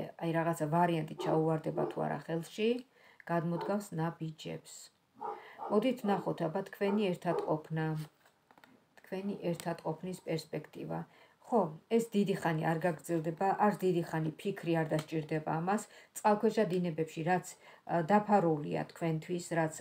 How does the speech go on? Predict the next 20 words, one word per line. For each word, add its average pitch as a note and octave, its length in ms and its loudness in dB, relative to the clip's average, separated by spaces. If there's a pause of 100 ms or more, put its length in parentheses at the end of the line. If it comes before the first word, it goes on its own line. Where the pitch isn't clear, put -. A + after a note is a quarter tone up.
არ E3 200 2
იცით, G3 340 -2 (300)
რაღაცა G#3 420 2
ჩქარობს E3+ 520 0
თქვენკენ F3+ 440 0 (300)
დიდი G3+ 300 2
სასიხარულო F3 840 0
ამბავი. D#3+ 540 -2 (180)
აი, D#3+ 200 -6 (1500)
დიდი G3 300 -2
სასიხარულო F3 720 0
ამბავი E3+ 380 0
მოდის D#3+ 360 -2
თქვენკენ. E3+ 680 -4 (2000)
უახლოვეს A3+ 680 8
პერიოდში, D#3+ 840 0
მე, F#3 240 2
ა, E3+ 260 -2 (120)
არ F3+ 160 2
ვიტყვი, D#3+ 360 -2